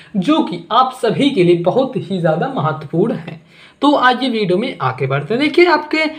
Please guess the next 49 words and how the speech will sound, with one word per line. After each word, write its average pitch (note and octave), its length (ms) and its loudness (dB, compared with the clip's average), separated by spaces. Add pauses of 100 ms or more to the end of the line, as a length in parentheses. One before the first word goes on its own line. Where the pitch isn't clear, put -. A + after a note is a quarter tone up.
(160)
hundred A#3+ 380 0
percent B3+ 340 -2
पक्के A3+ 380 -2
एकदम A3+ 340 2
questions A3 460 0
हैं B3 80 2
जो A3+ 120 2
कि A3+ 120 -4
tenth G3 380 0
class E3+ 400 2
के G#3 80 -2
हैं। A3+ 180 2 (420)
तो C#4+ 180 4
यहाँ D4 280 4
पर D4+ 160 4
देखिए D4 240 -6
सबसे B3 420 0 (120)
पहला F#3+ 300 4
जो F#3+ 120 -2
question D#3 360 -4
है, D#3+ 120 -2
मैं G#3+ 100 0
आपको A3+ 220 2
यहाँ A#3 140 6
पर C#4 300 4 (260)
सिर्फ C#4+ 240 0
question, B3+ 380 2
question A3+ 360 0
बता E3 320 4
रहा F3 140 4
हूँ A#3 280 0 (220)
और C#4+ 180 6
देखिए C#4+ 380 -2
बता A#3 300 4
दूँ C#4 180 0
जितने G#3 380 2
भी A#3+ 100 2
हैं B3 80 4
इसके A#3 280 0
बाहर F#3+ 360 4
नहीं D#3+ 260 0
आने F#3 220 2
वाले। F#3+ 180 2
देखिए A#3+ 360 2 (500)
ये A#3 360 2
जो B3+ 200 2
है A#3+ 160 2
सबसे C4 260 0
पहला G3+ 380 4